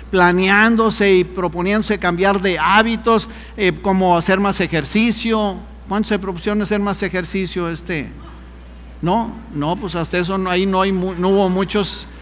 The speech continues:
¿Cuántos se propusieron bajar de peso este año? <laughs> Bueno, ok. Eh,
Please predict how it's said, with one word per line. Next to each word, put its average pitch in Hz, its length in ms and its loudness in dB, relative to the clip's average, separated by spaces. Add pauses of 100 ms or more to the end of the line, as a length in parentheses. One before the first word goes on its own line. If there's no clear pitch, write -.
(380)
¿Cuántos 214 340 4
se 220 160 6
propusieron 220 960 4
bajar 202 340 4
de 208 120 4
peso 208 420 0
este 202 240 2
año? 185 440 0 (1800)
<laughs> - 1300 -4
Bueno, 139 240 -6 (560)
ok. 190 340 0 (680)
Eh, 185 360 4